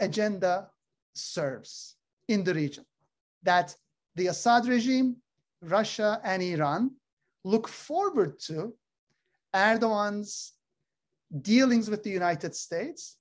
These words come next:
because that pe-, peculiar relationship revolves around Erdogan's attempts to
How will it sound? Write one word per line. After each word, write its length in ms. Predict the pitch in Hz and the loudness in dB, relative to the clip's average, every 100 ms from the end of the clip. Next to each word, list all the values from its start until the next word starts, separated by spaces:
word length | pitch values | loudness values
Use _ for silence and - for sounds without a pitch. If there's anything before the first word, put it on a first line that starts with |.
| _ | _
because 360 | - - 196 - - 185 | -6 -4 -4 -6 -18 -8
that 300 | 143 254 320 254 - | 2 2 2 -4 -6
pe-, 240 | 214 - _ _ - | -8 -8 _ _ -4
peculiar 560 | 202 202 - 339 262 | -4 -2 -2 2 4
relationship 760 | 190 170 165 156 160 147 277 285 _ _ _ _ - | 2 2 0 -2 -6 -4 -4 -6 _ _ _ _ -12
revolves 640 | 180 202 208 285 359 370 | -2 2 4 2 0 -2
around 520 | 220 175 151 143 226 - - _ _ 214 | 0 2 0 -2 -6 -8 -16 _ _ 0
Erdogan's 600 | 208 262 254 254 254 - | 2 4 2 2 2 0
attempts 600 | 220 214 285 349 359 - - | -6 -4 0 0 -2 -12 -4
to 260 | 240 233 233 | 0 0 0